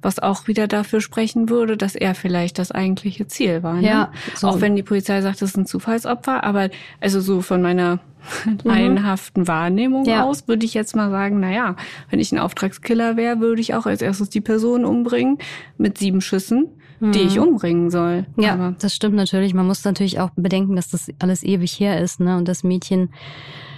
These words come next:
Speaker 2: traumatisiert war und inwieweit die Erinnerungen dann wirklich übereinstimmen mit den tatsächlichen Ereignissen, das weiß man natürlich immer nicht. Aber ich habe auch sofort gedacht, okay, wenn sie zuerst Schüsse gehört hat, dann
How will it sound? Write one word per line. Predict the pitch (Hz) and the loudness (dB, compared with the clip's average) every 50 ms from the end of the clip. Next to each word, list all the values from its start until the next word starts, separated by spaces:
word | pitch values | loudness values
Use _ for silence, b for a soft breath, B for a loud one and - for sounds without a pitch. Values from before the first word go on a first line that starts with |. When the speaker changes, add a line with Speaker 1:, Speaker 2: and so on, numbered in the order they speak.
| B B B B - | B B B B -6
Speaker 2:
traumatisiert | - - 185 185 185 185 - - 180 170 180 214 226 - | -2 0 2 4 2 2 2 2 2 2 2 2 2 2
war | 196 196 196 190 190 185 - | 0 0 2 2 2 2 2
und | 165 175 175 175 180 175 - - - - | 2 2 2 2 0 0 -2 -6 -12 -10
inwieweit | - - - - - - - 160 175 180 165 180 202 190 196 190 185 190 180 - - - | -8 -8 -6 -6 -6 -4 0 2 2 4 4 2 2 2 2 2 2 0 0 -4 -4 -2
die | - 185 | 0 2
Erinnerungen | 180 151 135 180 202 208 190 175 185 190 190 185 190 185 | 2 2 2 2 2 2 2 2 2 2 2 2 2 2
dann | 185 180 180 180 175 | 2 2 2 2 2
wirklich | 185 196 - 202 190 196 185 - - - - - | 0 0 0 0 0 0 0 -2 -8 -14 -8 -2
übereinstimmen | - 190 175 - 185 214 220 - - - 202 196 196 196 196 | 0 0 2 2 2 2 0 -2 -2 -2 0 2 2 2 2
mit | 190 180 - | 0 0 0
den | 180 180 | 0 0
tatsächlichen | 175 - 190 190 - - - 185 170 - 180 180 - - 185 185 180 | 0 0 -2 -2 -2 -2 -2 -2 -2 -2 -4 -2 0 0 2 2 2
Ereignissen, | 180 175 - 160 185 208 - 208 185 185 - - - 185 185 180 | 2 0 0 0 0 0 2 0 0 0 0 0 0 2 2 2
das | 175 - - | 0 -2 -2
weiß | - 170 185 - - | -2 -2 -2 0 0
man | 196 185 | 0 2
natürlich | 175 165 160 - - 170 175 165 - | 2 2 0 0 0 0 0 2 2
immer | 170 170 170 165 | 2 2 2 2
nicht. | 170 196 - - | 2 0 0 0
Aber | 185 180 175 151 | 0 2 2 0
ich | 175 - | 0 0
habe | 202 175 151 | 0 0 0
auch | 165 170 | 0 0
sofort | - 190 156 - 175 170 - | 0 -2 -2 0 -2 0 0
gedacht, | - 165 180 175 - - | 0 2 2 2 0 -2
okay, | 165 - - 180 170 165 | -2 -2 0 2 2 4
wenn | 165 165 160 | 4 2 2
sie | 165 170 160 | 2 0 0
zuerst | - - - 160 185 - - | -2 -2 0 0 -2 -2 -2
Schüsse | - 214 - - 190 | -4 -2 0 0 0
gehört | 170 180 175 180 175 160 | 2 2 2 2 2 2
hat, | 185 175 170 - B B B B B B B B B B B B - | 0 0 -2 -4 B B B B B B B B B B B B -2
dann | 165 170 170 170 175 175 175 170 | 0 2 2 4 4 2 2 0